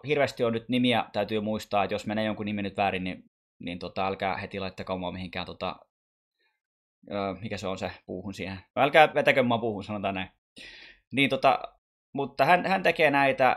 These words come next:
ja on tehnyt usean vuoden ja tota, jokaisella vähän oma tapa tehdä ja öö, maksoi neljäkymppiä, mun mielestä siinä on kohtuullinen hinta, elikkä sanotaan, että aika halpa hinta tän kokoiseksi. Et netissä on paljon kalliimpiakin.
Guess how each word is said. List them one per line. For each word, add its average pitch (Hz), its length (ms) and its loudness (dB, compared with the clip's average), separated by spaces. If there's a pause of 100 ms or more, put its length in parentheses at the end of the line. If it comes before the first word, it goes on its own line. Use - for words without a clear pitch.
ja 120 200 6
on 123 180 6
tehnyt 127 240 0
usean 120 300 2
vuoden 110 340 6
ja 101 100 2
tota, 98 380 2 (340)
jokaisella 123 420 0
vähän 113 140 4
oma 117 140 2
tapa 113 220 0
tehdä 123 320 4
ja 107 240 2 (1000)
öö, 113 360 8
maksoi 135 300 0
neljäkymppiä, 135 800 2
mun 143 140 -6
mielestä 135 240 -2
siinä 123 160 -2
on - 80 -6
kohtuullinen 131 520 0
hinta, 120 340 2
elikkä 117 480 2 (380)
sanotaan, 127 340 2
että 139 80 6
aika 143 160 6
halpa 143 260 4
hinta 120 460 0
tän 117 160 0
kokoiseksi. 110 680 -4 (460)
Et - 180 -6
netissä 120 360 -2
on 131 40 -2
paljon 135 240 4
kalliimpiakin. 113 880 4